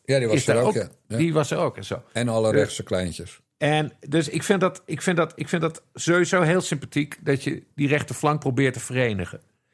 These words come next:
Speaker 2: Maar dan de praktijk. En de praktijk, die weten we al, al heel lang. Eén,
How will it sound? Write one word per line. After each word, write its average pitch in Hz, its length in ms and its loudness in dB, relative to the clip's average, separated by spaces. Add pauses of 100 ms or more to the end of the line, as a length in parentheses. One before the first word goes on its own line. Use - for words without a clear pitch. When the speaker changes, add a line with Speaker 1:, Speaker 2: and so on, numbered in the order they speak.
(220)
Speaker 2:
Maar 85 120 -6
dan 127 160 4
de 113 80 0
praktijk. 117 600 -2
En - 140 -16
de 95 80 -4
praktijk, 117 600 -2 (120)
die 104 140 -2
weten 110 340 -2
we - 60 -4
al, - 200 -6
al 113 120 2
heel 113 220 2
lang. 92 260 -2 (160)
Eén, 190 440 2